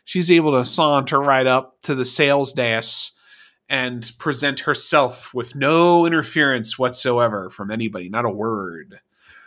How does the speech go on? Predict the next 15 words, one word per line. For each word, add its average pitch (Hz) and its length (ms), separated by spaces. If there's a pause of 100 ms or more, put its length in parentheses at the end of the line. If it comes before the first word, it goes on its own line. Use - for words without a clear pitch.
(260)
Then 131 120
the 135 60
bidding 131 400
goes 113 260
wild. 107 800 (480)
And 110 80
Archer's 139 400
like, 113 240
"I'm 120 220
sorry, 117 340
what 139 200
is 98 260
that?" 113 300 (2500)
<laughs> 254 100 (960)
Soon, 254 560